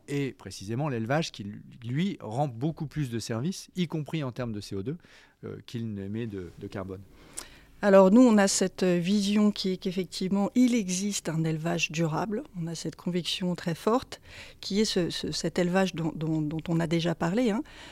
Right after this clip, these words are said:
Speaker 2: sur lequel le sol va rejouer son rôle, quand le sol est sain, quand on est sur du pâturage et du pâturage tournant en particulier, là, encore une fois, le sol va avoir une capacité de captation carbone. Quand on travaille aussi bien sur l'alimentation des vaches, une vache en pâturage,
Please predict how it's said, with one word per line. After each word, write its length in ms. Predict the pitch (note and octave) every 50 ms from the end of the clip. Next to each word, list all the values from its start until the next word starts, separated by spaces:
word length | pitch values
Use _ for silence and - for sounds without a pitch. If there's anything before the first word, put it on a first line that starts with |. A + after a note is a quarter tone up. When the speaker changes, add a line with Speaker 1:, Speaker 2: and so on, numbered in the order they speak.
| -
Speaker 2:
sur 240 | - - - F#3+ F#3
lequel 680 | F#3 F#3 F#3 F#3 - - G3 F#3+ F#3+ F#3 F3+ E3 D#3+ E3 -
le 200 | - E3 D#3+ D#3+
sol 400 | - - - A3 A#3 B3+ C4+ C4
va 320 | G3+ D#3+ F3 E3+ F3+ -
rejouer 600 | - D#3+ D#3+ F3+ A3 G#3+ G3 F#3+ G3 G3+ A#3+ B3 A#3+
son 200 | - - F#3 F3
rôle, 280 | D#3 D#3 D#3 D3 - - - - - - - - - - - -
quand 200 | F3+ F3+ - -
le 120 | F3+ F3 E3
sol 300 | - - - A#3+ A#3+ A3
est 80 | G#3+
sain, 340 | G#3 - - G3+ G3 G3 G3+
quand 240 | - F#3 D#3+ - -
on 80 | F3+
est 80 | G3+ A#3
sur 160 | A3 - F#3
du 100 | E3 F3
pâturage 460 | - - F3+ - - F#3 F3+ F#3+ F#3
et 60 | F3+ D3
du 120 | - D#3+
pâturage 580 | - G3+ F#3+ - - F#3+ F3 F#3 F3+ - - -
tournant 420 | - A3+ G3 G3 F3+ F3 E3+ - -
en 100 | F3 E3
particulier, 800 | D#3 - E3+ D#3+ - - E3 - - - D3+ E3 G3 A3+ C4 F#4+ - - - - - - - - - - - -
là, 280 | E3 E3 E3+ G3+ A3+ G#3
encore 300 | F#3+ F#3 - G3 F3 E3+
une 100 | F3 E3+
fois, 300 | E3 - - G#3 A3+ B3+
le 160 | B3 F#3+ F3
sol 320 | F3+ - - - A#3 A#3+ G#3+
va 160 | E3+ F3+ F3
avoir 360 | E3 E3 E3 F#3 G#3 A3 F#3+
une 120 | F3+ F3 D#3+
capacité 520 | - G3 G3 - F#3+ F3+ - - - B3
de 100 | G#3 G3
captation 500 | F#3 - F3 - - E3+ - - - G3
carbone. 360 | - F#3+ E3 D3+ C#3 C#3+ - - - - - - - - - -
Quand 200 | - G3 F#3 G#3
on 60 | G#3
travaille 340 | G3+ - A3+ A3 A#3 A#3+ A3
aussi 240 | G#3+ G3+ - -
bien 240 | F#3+ F#3 F#3+ G#3 A3
sur 160 | A3 - F#3
l'alimentation 720 | E3 F3 F3+ F3+ F#3 F#3 F3+ F3+ - E3+ E3 - - F3
des 120 | E3 E3 D#3+
vaches, 400 | D#3+ G3 B3 D4+ D4 - - - -
une 180 | F3 E3+ E3+
vache 280 | E3 F#3+ A#3 A#3 - -
en 40 | F#3
pâturage, 640 | - E3+ - - D#3 D#3+ F3 G#3 B3 C#4+ - -